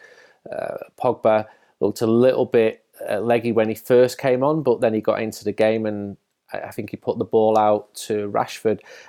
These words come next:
And I might be sounding a little bit unsure here 'cause you've probably seen more than me. I was in, in the stadium. I didn't have any screens. I couldn't see any, any replays.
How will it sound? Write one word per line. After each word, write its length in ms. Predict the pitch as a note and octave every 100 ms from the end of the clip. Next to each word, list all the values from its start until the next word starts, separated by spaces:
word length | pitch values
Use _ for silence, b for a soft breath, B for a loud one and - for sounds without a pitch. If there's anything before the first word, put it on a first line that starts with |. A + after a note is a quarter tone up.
| B
And 120 | C3+
I 40 |
might 240 | D3+ G3+ F3
be 40 |
sounding 380 | D#3 D#3+ C3+ A#2+
a 60 | B2
little 220 | B2 A#2+
bit 120 | B2
unsure 480 | A#2 A2+ D#3 E3+ D3
here 100 | G2
'cause 200 | - G#2+
you've 160 | A#2+ -
probably 400 | D3+ D#3 D#3+ D#3
seen 320 | - B2+ A#2+
more 260 | A2+ A#2
than 220 | A2+ G#2 G#2
me. 240 | C#3 A2+
I 100 | A2+
was 200 | C3+ C3+
in, 260 | B2 A#2 G#2 _ _ -
in 140 | A#2+
the 60 | A2
stadium. 440 | - A#2 A#2 A#2
I 60 | A2
didn't 220 | G#2+ G2+
have 100 | A2
any 180 | G#2+ G#2
screens. 680 | - - A#2+ A2+ B2 B2 A2
I 80 | G#2
couldn't 340 | - A2+ G#2+
see 220 | - G#2
any, 400 | G2+ G2+ G2+ G2+
any 240 | A2 G#2 G2+
replays. 760 | G#2 B2 - G#2+ G2+ G2+ -